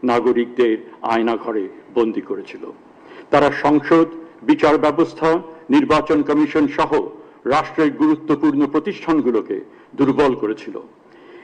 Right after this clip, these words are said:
এর একের পর এক নির্বাচনের মাধ্যমে প্র-, প্রহসন অনুষ্ঠান করেছিল। এমনকি শেষ পর্যায়ে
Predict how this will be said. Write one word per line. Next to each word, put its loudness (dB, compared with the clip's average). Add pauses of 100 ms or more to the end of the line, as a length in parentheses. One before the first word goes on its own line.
(160)
এর 2 (380)
একের 0
পর 0
এক 2
নির্বাচনের 0
মাধ্যমে -2 (340)
প্র-, 0
প্রহসন 0 (120)
অনুষ্ঠান -4
করেছিল। -10 (520)
এমনকি 4
শেষ 2
পর্যায়ে -2